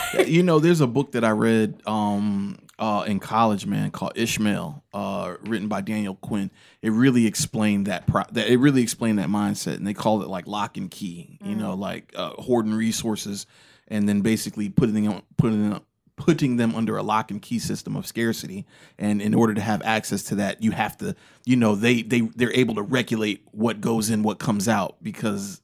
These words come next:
Speaker 1: you know, so anyway, that, it was a book that just really gave me a different, uh, a, it gave me a good perspective of that mind state.
Speaker 2: Well, I,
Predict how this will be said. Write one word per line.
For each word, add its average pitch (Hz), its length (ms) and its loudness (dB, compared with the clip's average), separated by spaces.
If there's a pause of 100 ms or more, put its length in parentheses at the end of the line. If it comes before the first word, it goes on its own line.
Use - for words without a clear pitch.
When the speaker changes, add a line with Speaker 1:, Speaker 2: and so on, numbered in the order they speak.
(140)
Speaker 1:
you 123 140 0
know, 76 300 -8 (240)
so 123 160 2
anyway, 95 380 4
that, 107 160 -4 (200)
it 143 80 4
was 131 140 8
a 117 40 6
book 113 200 2
that 120 120 -2
just 113 140 -6
really 120 240 2
gave 113 200 6
me 110 100 6
a 101 40 0
different, 104 340 -2
uh, 110 320 -2
a, - 360 -14
it 113 100 -12 (500)
gave 123 160 6
me 117 100 6
a 107 40 6
good 110 240 2
perspective 101 540 -4
of 95 120 -6
that 92 160 -8
mind 95 300 -8
state. 90 320 -8
Speaker 2:
Well, 262 80 -8
I, 240 220 -2